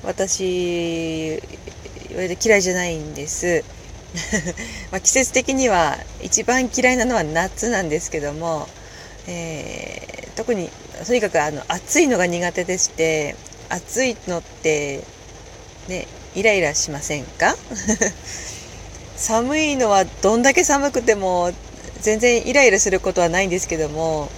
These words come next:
暑いと不快感ですよね。汗かいたりとか、なんか、服は着替えなきゃいけない、メイクは落ちるわ。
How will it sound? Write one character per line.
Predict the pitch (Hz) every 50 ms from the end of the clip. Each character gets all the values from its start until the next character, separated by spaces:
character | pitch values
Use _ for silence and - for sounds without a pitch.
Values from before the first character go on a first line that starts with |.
| - - - - - - - - - - - -
暑 | 185 208 - - - 254 285
い | 277 -
と | - 226 214 202 196 190 185 180 165 156
不 | - - -
快 | - 233 233 240
感 | 233 - 220 202 185
で | 185 185
す | - 196
よ | 170 165
ね。 | 170 185 196 202 208 214 214 208 - -
汗 | 214 214 220 214 202
か | - 202 190
い | 190 185
た | - 196 185
り | 180 185 185
と | - 175 175
か、 | - - 190 185 185 180 185 180 175 175 175 175 170 170 175 185 - - - - - 196
な | 196 190 190 185 185
ん | 190 185
か、 | 190 185 180 175 175 185 - - 196 - - - - - - - - - - - - - - - - - - - - - - - 180 - -
服 | - 220
は | 202 190
着 | - 208
替 | 185 190
え | 190 185
な | 190 180
き | 180
ゃ |
い | 170
け | - 175
な | 175 180
い、 | 175
メ | 175 175 170
イ | 170 165
ク | - 185 175
は | 175 170 175 170
落 | 170 175 -
ち | - 190 175
る | 170 175 170
わ。 | 165 165 165 165